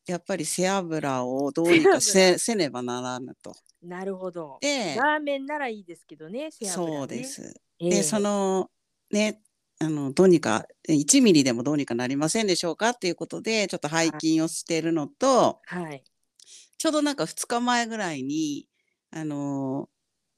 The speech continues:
Speaker 1: 一応ね、登録してたユーチューバーさんの、
Speaker 2: うん、うん。
Speaker 1: あの、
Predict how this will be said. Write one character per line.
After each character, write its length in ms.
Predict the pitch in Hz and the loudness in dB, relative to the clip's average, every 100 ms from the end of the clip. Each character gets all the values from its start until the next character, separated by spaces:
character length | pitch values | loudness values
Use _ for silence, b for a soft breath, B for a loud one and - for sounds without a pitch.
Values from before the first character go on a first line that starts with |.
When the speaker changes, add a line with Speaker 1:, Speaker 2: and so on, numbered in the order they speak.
| _ | _
Speaker 1:
一 320 | - 247 - 392 | -4 0 2 2
応 120 | 359 | 0
ね、 160 | 370 - | 0 -2
登 260 | 277 262 262 | 0 2 0
録 220 | 254 269 | -2 -6
し 80 | - | -4
て 120 | 262 | -4
た 140 | 160 | -4
ユ 160 | 160 190 | -4 -6
ー 60 | |
チ 160 | 202 233 | -8 -6
ュ 40 | 214 | -2
ー 20 | |
バ 240 | 165 143 | -2 -2
ー 40 | 139 | -4
さ 160 | 143 | -8
ん 140 | 127 127 | -6 -4
の、 380 | 160 151 131 - | -4 -4 -6 -2
Speaker 2:
う 60 | |
ん、 80 | 269 | -2
う 20 | 196 | 0
ん。 60 | 185 | -2
Speaker 1:
あ 100 | 190 | -4
の、 260 | 165 - | -4 -8